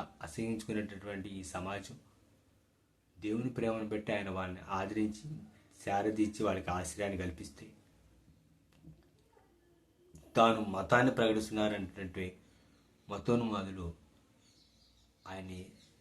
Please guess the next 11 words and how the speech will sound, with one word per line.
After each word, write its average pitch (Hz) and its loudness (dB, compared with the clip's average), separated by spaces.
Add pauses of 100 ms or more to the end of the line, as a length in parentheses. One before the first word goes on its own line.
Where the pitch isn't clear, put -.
(120)
చంపేశారు. 87 -4 (1900)
ఈనాడు 135 6 (100)
కూడా 117 10 (160)
భారతదేశంలో 101 2 (680)
ఎంతోమంది 107 2 (580)
మతోన్మాదులు 98 -2 (1080)
ప్రభు 101 0
అయినటువంటి 117 4
యేసుక్రీస్తు 101 -4
వారి 98 0
యొక్క 95 -6